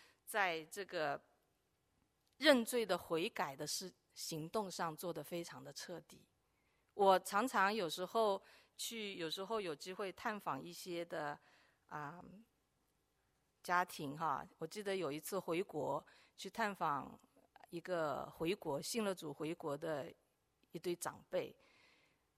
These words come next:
呀，我就很叹息，他们在家就是，他们说很软弱，但是呢，我一进门就见到他们家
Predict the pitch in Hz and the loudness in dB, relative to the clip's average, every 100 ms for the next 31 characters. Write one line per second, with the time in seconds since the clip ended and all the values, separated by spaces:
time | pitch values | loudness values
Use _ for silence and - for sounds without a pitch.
0 | _ 208 196 175 165 165 247 240 170 - | _ 4 8 8 6 4 2 2 0 -2
1 | 233 185 160 - 175 170 170 - 220 214 | 0 0 0 -2 -2 -4 -4 0 2 2
2 | 190 202 214 214 - 240 202 220 202 208 | 0 0 -2 -4 0 2 2 2 4 6
3 | 208 226 202 208 190 175 - _ - 233 | 4 -2 -6 -4 -2 -4 -8 _ 2 2
4 | 240 233 180 185 185 147 135 151 170 120 | 4 2 0 0 0 0 -2 0 0 0
5 | - - - - 254 254 247 226 208 196 | -6 -20 -16 2 4 6 6 8 8 6
6 | 196 170 160 - 254 208 156 156 190 175 | 4 2 0 0 0 2 0 -2 -4 -4
7 | - 190 175 147 156 165 165 165 170 160 | -4 -2 2 2 0 -4 -4 -2 2 2